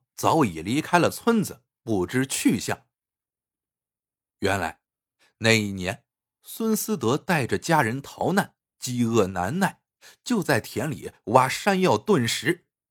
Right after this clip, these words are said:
可是山药没多久，根本不够吃。就在这时，他看见逃难百姓留下的一个球，就有了主意。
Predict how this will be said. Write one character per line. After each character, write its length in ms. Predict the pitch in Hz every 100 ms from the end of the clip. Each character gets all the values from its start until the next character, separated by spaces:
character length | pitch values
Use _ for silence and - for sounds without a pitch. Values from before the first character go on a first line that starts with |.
| _ _ _ _
可 200 | - 104
是 120 | -
山 260 | 120 147 139
药 120 | 127
没 180 | 101 135
多 220 | 190 202
久， 200 | - - _ _
根 300 | - 240 202
本 220 | 95 80
不 180 | 80 170
够 180 | 190 123
吃。 360 | - - 220 _ _ _ _ _ _ _ _ _ _ _ _ _
就 240 | - 262
在 180 | 208 185
这 280 | 180 277 170
时， 380 | - - 87 _ _ _ _ _ -
他 200 | - 120
看 300 | - 117 101
见 200 | 104 92
逃 280 | - 101 131
难 180 | 131
百 240 | 104 73 80
姓 240 | - 135 - -
留 260 | 101 113
下 200 | 160 147
的 80 | 104
一 160 | 87 135
个 140 | 156
球， 400 | 107 - 139 - _ _ -
就 200 | 123 98
有 240 | 78 73
了 120 | 87
主 280 | 90 95 151
意。 160 | 180